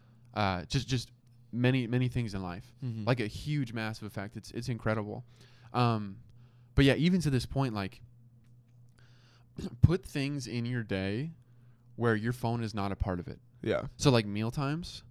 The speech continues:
Speaker 1: with your spouse or with your family, or, or when you go out to, out, go out to eat with people, like, just put your phone in a different room.
Speaker 2: Yep.
Speaker 1: Or, or if you go to a restaurant, leave it in the car,
Speaker 2: Yeah.
Speaker 1: something like that.
Speaker 2: Put it in your jacket.
Speaker 1: Or, James, you mentioned this before, too. I think this is good. Um, but you said you go for a walk every day at lunch.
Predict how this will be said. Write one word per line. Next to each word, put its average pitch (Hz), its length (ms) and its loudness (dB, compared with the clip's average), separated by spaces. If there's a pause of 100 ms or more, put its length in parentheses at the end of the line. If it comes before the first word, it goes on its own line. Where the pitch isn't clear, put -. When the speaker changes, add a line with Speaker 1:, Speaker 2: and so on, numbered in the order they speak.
(140)
Speaker 1:
with - 140 2
your 104 80 0
spouse 120 440 6
or 113 40 -4
with 107 100 -4
your 101 100 -6
family, 104 600 0 (280)
or, 107 160 0
or 117 40 2
when 120 120 2
you 120 80 -2
go 117 100 4
out 120 80 0
to, 117 60 0
out, 104 160 0 (160)
go 120 160 4
out 117 100 2
to - 60 -6
eat 110 80 -2
with 113 120 0
people, 147 320 0 (500)
like, 127 120 2 (240)
just 165 140 -4 (440)
put 196 120 10
your 185 100 -2
phone 165 180 2
in 156 60 -2
a 127 60 -4
different 120 300 -2
room. 107 260 -8 (100)
Speaker 2:
Yep. 123 120 4
Speaker 1:
Or, 131 120 6
or 127 140 6
if 127 100 -4
you 120 80 -2
go 127 100 0
to 127 60 2
a 117 40 2
restaurant, 117 360 2
leave 131 160 -2
it 143 40 -4
in 110 60 -10
the 113 80 -8
car, 104 320 -8 (160)
Speaker 2:
Yeah. 117 60 -4
Speaker 1:
something 117 160 0
like 104 120 -2
that. 95 100 -2
Speaker 2:
Put 120 100 2
it 127 40 2
in 123 80 0
your 113 100 -2
jacket. 110 220 0
Speaker 1:
Or, 151 180 6
James, 131 420 -4
you 131 60 -2
mentioned 135 280 -4
this 107 80 -6
before, 110 320 -6
too. 107 280 -4
I 101 40 -2
think 117 160 -6
this 110 160 -8
is 98 140 -10
good. 98 300 -4 (500)
Um, 107 240 0
but 104 120 -2
you 131 100 -2
said 120 220 -2
you 107 120 -4
go 123 160 0
for 120 160 -2
a 104 60 2
walk 113 400 2
every 113 240 4
day 107 160 6
at - 80 -2
lunch. 92 460 -2